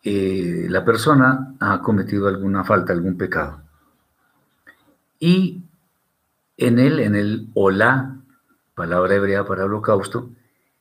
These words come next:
eh, podemos ver una ofrenda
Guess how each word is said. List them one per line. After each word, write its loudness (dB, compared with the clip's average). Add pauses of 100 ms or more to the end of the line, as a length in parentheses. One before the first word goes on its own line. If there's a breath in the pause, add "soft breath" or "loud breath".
(580)
eh, -8
podemos 6
ver -2 (180)
una 2
ofrenda -4